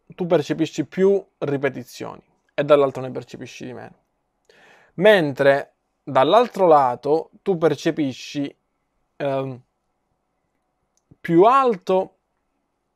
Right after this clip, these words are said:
il volume del, ehm, del ritorno, del delay, e dall'altra parte più basso.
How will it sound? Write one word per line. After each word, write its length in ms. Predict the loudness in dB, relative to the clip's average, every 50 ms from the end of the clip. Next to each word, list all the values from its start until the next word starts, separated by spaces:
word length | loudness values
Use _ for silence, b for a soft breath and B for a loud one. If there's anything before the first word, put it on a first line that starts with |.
| _ _ _ _ _ _ _ _ _ _ _ _ -20 -16 _
il 200 | -6 -6 -4 -2
volume 480 | 2 4 6 6 6 4 2 0 -2
del, 340 | -2 -2 -2 -2 -4 -6 -12 _ _ -14
ehm, 600 | -10 -10 -8 -8 -10 -10 -12 -16 -18 -20 -20 -20 _ _ _ _ _ _ _ _ _ _ _ _ _ _ _ _ _ _ _ _ _ _ _ _ _ _ _ b b b b b b b b b b b b b
del 400 | b b -20 _ -2 2 2 4
ritorno, 800 | 4 2 0 2 4 4 4 2 0 -2 -4 -4 -4 -4 -6 -8 -6
del 220 | -4 -2 -2 0
delay, 600 | 0 2 2 2 2 2 0 -2 -2 -6 -8 -10 -14 _ _
e 140 | -2 0 2
dall'altra 420 | 4 6 6 6 6 4 4 4
parte 300 | 4 4 4 4 0 -4
più 160 | -6 -6 -8
basso. 640 | -6 -2 -2 -2 -2 -2 -6 -14 -20 -20 -20 -20 _